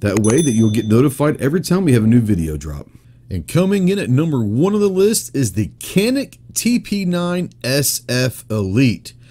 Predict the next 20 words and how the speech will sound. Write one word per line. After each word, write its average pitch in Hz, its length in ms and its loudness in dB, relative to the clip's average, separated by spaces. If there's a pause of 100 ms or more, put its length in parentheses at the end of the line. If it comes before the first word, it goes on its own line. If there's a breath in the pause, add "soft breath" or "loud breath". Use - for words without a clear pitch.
(320 loud breath)
Now, 95 200 -6
I 117 220 -2
absolutely 113 500 -4
love 127 400 2
my 120 180 0
S 120 220 0
F 113 180 -4
Elite. 113 320 -2
I 104 140 -4
use 110 160 -2
it 95 80 -8
for 98 100 -6
competition. 107 800 -4
I 80 120 -8
train 135 440 -2
with 123 180 0
it. 127 120 -2
I - 120 -10
carry 143 500 -2
it. 143 200 -2